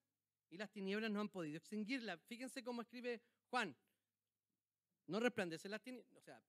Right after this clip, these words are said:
dice, la luz resplandece en las tinieblas. Podría llegar hasta ahí, pero hace un paralelo siguiente con una negación. Las tinieblas no han podido extinguirla. Ahora el apóstol cierra esta sección con una mención a las tinieblas y a su derrota por la luz, a su derrota evidente y física por la luz.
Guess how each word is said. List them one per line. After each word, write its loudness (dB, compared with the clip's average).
dice, -20
la -8
luz -4
resplandece -10
en -6
las -8
tinieblas. -2
Podría -8
llegar -4
hasta -4
ahí, -4
pero -10
hace -8
un -6
paralelo 0
siguiente -4
con -6
una -2
negación. 2
Las -12
tinieblas -6
no 0
han -2
podido -2
extinguirla. -10
Ahora 4
el 2
apóstol -2
cierra -6
esta -10
sección -14
con -20
una -18
mención -20
a -20
las -18
tinieblas -8
y -6
a -4
su -6
derrota 0
por -6
la -2
luz, -4
a -4
su -8
derrota -2
evidente -6
y -12
física -10
por 0
la 6
luz. 0